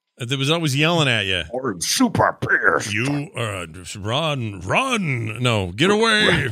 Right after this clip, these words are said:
Speaker 1: <laughs> Shit, I can't think
Speaker 2: Get
Speaker 1: of
Speaker 2: away.
Speaker 1: <laughs> I can't think of the name. But it used to, uh, ah, the name, it's gonna kill me that I can't remember this. Anyway, whatever the hell it is. Uh, Sinistar, that's it. Sinistar.
Speaker 2: Sinistar. That was, yeah, that, that was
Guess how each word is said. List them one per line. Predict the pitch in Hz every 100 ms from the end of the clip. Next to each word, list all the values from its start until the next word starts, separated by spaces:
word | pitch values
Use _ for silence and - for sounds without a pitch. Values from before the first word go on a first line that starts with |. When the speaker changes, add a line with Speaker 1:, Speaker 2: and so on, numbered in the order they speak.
| -
Speaker 1:
<laughs> | - 151
Shit, | - - - - - - -
I |
can't | - - -
think | -
Speaker 2:
Get | 143
Speaker 1:
of | 190
Speaker 2:
away. | 175 - - -
Speaker 1:
<laughs> | - - -
I | 165
can't | - 214 170
think | 196 208
of |
the | 190 175
name. | 220 208 156 - _ _ _ _ -
But | 175
it | 190
used | 220 208
to, | 196 156 -
uh, | 123 110 92 - - 131 -
ah, | 190 240 185 139
the |
name, | 165 262 247
it's | -
gonna | 311 262
kill | 370 339
me | 202 95 _ _ _ -
that | 190
I | 208
can't | 233 202
remember | 170 160 143
this. | 113 - - _ _ _ _ _ _ _ -
Anyway, | 139 101 95
whatever | 127 127
the | 113
hell | 107 104
it | 98
is. | 92 92 - -
Uh, | 117 113 110 87 _ _ _
Sinistar, | - - 339 262 208 180 143
that's | 160 160 -
it. | 139 107
Sinistar. | - 208 185 156 - 127
Speaker 2:
Sinistar. | 294 277 247 - - 180 156 151 147 143
That | 143 160 160
was, | 143
yeah, | 127 117
that, | 131 123
that | 135 135
was | 95